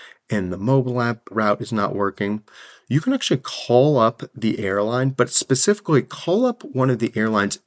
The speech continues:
international hotlines. Turns out that American Airlines, Delta, United, they have, uh, offices not just in the U S, but in Canada and Mexico and United Kingdom and Singapore and Japan and Australia,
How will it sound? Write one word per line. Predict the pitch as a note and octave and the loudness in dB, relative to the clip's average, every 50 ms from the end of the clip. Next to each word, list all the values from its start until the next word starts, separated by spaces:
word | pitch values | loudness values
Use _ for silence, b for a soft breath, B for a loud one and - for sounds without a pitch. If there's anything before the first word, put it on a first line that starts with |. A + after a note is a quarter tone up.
| _ _ | _ _
international | - C3 D3 D3+ D3 C3+ G#2+ F#2+ F#2+ F#2+ G2+ - - - F#2+ F#2 F#2 - - - - - | 2 4 6 6 6 6 4 4 2 0 -2 -2 -4 -4 -2 -2 -2 -4 -8 -10 -14 -8
hotlines. | - - - - - - - - - - - B2 - - - - - B B B B B B B B B B _ _ _ _ _ _ _ - | -8 -8 -8 -8 -10 -12 -12 -10 -10 -10 -8 -8 -8 -8 -10 -14 -16 B B B B B B B B B B _ _ _ _ _ _ _ -8
Turns | - - G3 A3 B3+ B3 F#3 | -2 2 4 4 4 6 6
out | C#3+ B2+ A#2+ G#2+ - - - _ - | 6 6 6 6 4 2 -4 _ -8
that | - - G#2+ G2 F#2 - _ _ - | -2 0 0 0 0 -2 _ _ -12
American | - G2 G2+ G#2 A#2 C3+ C3+ C3+ C#3+ C3+ | -8 -4 0 2 2 2 2 2 2 2
Airlines, | C3+ C3 C3 B2+ B2 C3 - - | 2 2 2 0 0 -2 -4 -4
Delta, | - - G#2 A2 B2+ B2+ - C#3 B2+ B2 A#2 A2 | 0 2 4 4 4 2 2 2 2 2 2 0
United, | G#2+ G#2 G2+ G#2 G#2+ A2+ A2 A2+ A2 - - _ | -4 -2 -2 0 0 0 0 0 -2 -4 -6 _
they | - G#2+ A#2 D3+ F3+ | 0 2 2 2 0
have, | F3+ - - D#3 D3 C3+ B2+ B2 B2 - - - | -2 -4 -4 -2 0 0 0 0 -2 -8 -12 -6
uh, | A#2 G#2+ G2+ - - | -4 -2 -2 -2 -2
offices | - G#2 G2 G2+ G#2 - - G#2+ G2 - - G2 F#2 F#2+ G2 G2 - B B B B B | -2 -2 0 0 0 0 -2 -2 -2 -2 -2 0 0 0 -2 -4 -8 B B B B B
not | - G2+ G#2+ C#3 E3 | -2 0 2 2 0
just | - - E3+ D3+ - | 0 0 -2 0 2
in | C#3 B2 A#2 | 2 2 2
the | G#2 - | 2 0
U | F#2 F#2 G#2+ A#2+ B2+ | 0 0 2 2 2
S, | G2+ - - - | 2 0 -2 -6
but | - - F#2+ F#2+ G#2 | -4 -2 -2 0 0
in | A2 A#2+ B2+ | 0 0 -2
Canada | C3 - - D#3+ D3 A#2+ F2+ - - - - _ _ - | -2 -2 0 2 2 2 0 -4 -8 -14 -18 _ _ -6
and | - A2+ C3+ C#3+ | -2 0 2 2
Mexico | C#3+ C#3 - - - - - - - F2+ F#2 - - - - | 0 0 -2 -6 -8 -6 -4 -4 -4 -4 -6 -8 -10 -8 -4
and | G#2+ G2+ G2 G2+ G#2 A2 G#2+ - | -2 -2 -2 0 0 0 0 0
United | A#2 A2+ A#2 B2 C3 C#3+ D3+ - | 0 0 2 2 2 0 0 -2
Kingdom | - D#3+ C#3+ G#2+ - - D2 - A2 | 0 0 2 2 0 -2 -6 -4 -2
and | A#2+ C3+ | -2 0
Singapore | - - D3 C#3+ B2 G2+ - - - F#2 | 2 2 4 4 2 0 0 -2 -4 -4
and | G2 A2 | -4 -4
Japan | G#2+ A2 - - D3+ C#3 A#2+ G2 | -4 -4 -4 0 0 2 2 2
and | F#2 G2 | 0 -2
Australia, | G#2 A2+ - - - - C3 B2+ B2 A2 F#2+ - | -4 -6 -6 -6 -2 0 2 2 4 2 2 0